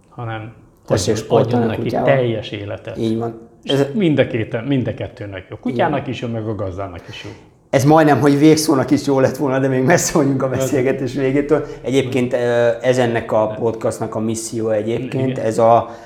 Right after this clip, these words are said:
Speaker 2: ö, ez a, az aktívan hat lábon adásoknak különböző kutyás sportokat mutatunk be. Legutóbb az agility-ről beszélgettünk, most ugye a, a Canicross-szal kapcsolatban te vagy a vendégünk, illetve majd még a Canicross-szal kapcsolatban lesz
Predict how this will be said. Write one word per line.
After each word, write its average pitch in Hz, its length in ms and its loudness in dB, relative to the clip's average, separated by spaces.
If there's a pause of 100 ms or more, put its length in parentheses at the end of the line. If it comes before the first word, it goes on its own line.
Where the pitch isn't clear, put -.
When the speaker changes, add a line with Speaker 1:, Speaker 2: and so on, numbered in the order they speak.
(260)
Speaker 2:
ö, 107 380 -4 (100)
ez 110 200 -10
a, 107 380 -2 (300)
az 113 120 -8
aktívan 135 420 2
hat 120 200 0
lábon 113 320 -4
adásoknak 139 680 -2
különböző 117 480 -4
kutyás 110 360 -4
sportokat 107 800 -6 (260)
mutatunk 107 480 -2
be. 127 220 6
Legutóbb 113 440 -2
az 104 120 -6
agility-ről 131 600 0
beszélgettünk, 113 1040 -4 (100)
most 107 320 -10
ugye 110 220 -2
a, 110 80 0 (400)
a - 220 -10
Canicross-szal 107 600 -4
kapcsolatban 104 520 -2
te 110 100 2
vagy 143 180 2
a 151 80 2
vendégünk, 135 580 2
illetve 117 320 -2
majd 110 200 0
még 110 140 -2
a 107 80 -6
Canicross-szal 107 640 -6
kapcsolatban 110 520 -2
lesz 110 240 0